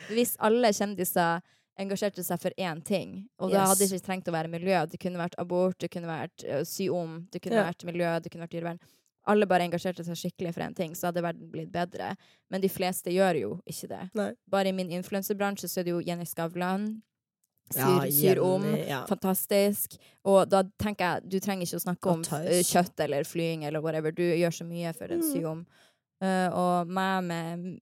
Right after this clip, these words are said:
Speaker 1: kjøtt og dyrevern, og så har du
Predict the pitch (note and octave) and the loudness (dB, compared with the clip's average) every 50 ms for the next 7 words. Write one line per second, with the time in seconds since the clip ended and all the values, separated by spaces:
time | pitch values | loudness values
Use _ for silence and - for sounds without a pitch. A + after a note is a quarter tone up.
0 | - C3+ - - F#3+ F3+ F3 - _ F#3 F3 F3 F3 F3 F3 F3+ F3+ F3+ F#3+ F#3+ | -8 -4 0 2 2 0 0 -2 _ 0 0 2 2 2 2 2 2 2 2 0
1 | F#3 F#3 F#3 F#3 F#3 F3+ F3+ F3 - F3+ F3 F3 F3 F3 F3 E3 D#3+ - - - | 0 0 -2 -2 -2 -4 -4 -4 -2 -2 0 0 2 0 0 -2 -4 -8 -6 -2
2 | E3 E3+ E3+ E3+ E3+ E3+ | 0 0 2 2 2 0